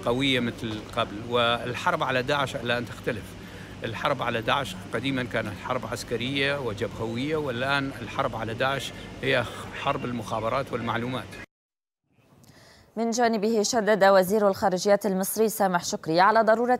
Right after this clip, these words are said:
Speaker 2: محاربة التنظيمات الإرهابية بكافة أشكالها والحد من خطورتها على المنطقة، مشيرا إلى أن داعش وجماعة الإخوان مرتبطة بشكل وثيق بالأفكار المتطرفة التي تحاول من خلالها زعزعة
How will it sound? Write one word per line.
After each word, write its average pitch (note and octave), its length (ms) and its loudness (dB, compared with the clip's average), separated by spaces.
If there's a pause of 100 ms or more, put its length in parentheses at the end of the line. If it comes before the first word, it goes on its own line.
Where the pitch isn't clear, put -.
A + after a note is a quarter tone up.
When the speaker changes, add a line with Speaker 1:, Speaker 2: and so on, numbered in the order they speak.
Speaker 2:
محاربة A3+ 680 4
التنظيمات F#3+ 640 2
الإرهابية F3+ 500 2
بكافة A#3+ 540 0
أشكالها F3 760 4 (380)
والحد G#3+ 520 4 (400)
من A#3+ 160 2
خطورتها A3+ 680 2
على A3 180 8
المنطقة، A3 460 4
مشيرا A3 360 2
إلى G3+ 300 4
أن G3+ 220 4
داعش G#3 460 6 (280)
وجماعة C4 680 8
الإخوان G3+ 480 6
مرتبطة B3 440 4
بشكل A#3 460 2
وثيق A3 440 4
بالأفكار G#3 480 4
المتطرفة G3 840 4 (440)
التي B3+ 300 6
تحاول B3 600 6
من G3 140 0
خلالها G3 560 6
زعزعة A#3 460 6